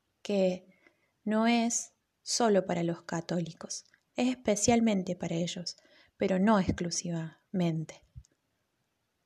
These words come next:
La Iglesia cumple con su misión al ayudar a iluminar los problemas sociales, económicos, políticos y culturales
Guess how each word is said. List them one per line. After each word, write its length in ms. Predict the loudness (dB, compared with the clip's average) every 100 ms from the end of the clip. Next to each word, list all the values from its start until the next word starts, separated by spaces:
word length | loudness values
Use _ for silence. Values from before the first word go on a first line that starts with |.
| _ _ _ _ _
La 160 | 0
Iglesia 400 | 2 2 2 0
cumple 380 | 2 2 2 2
con 180 | 0 -2
su 140 | 0
misión 480 | -2 -2 -2 0 0
al 100 | 2
ayudar 500 | 2 2 2 2 0 -2
a 80 |
iluminar 520 | -2 0 0 0 0 0
los 140 | -4
problemas 460 | -4 -2 0 0 -2
sociales, 640 | -4 -4 -2 0 0 -4
económicos, 600 | -6 -4 -2 -2 -6 -10
políticos 560 | -2 0 -2 -4 -6
y 60 | -6
culturales 840 | -2 -2 2 4 4 4 2 -4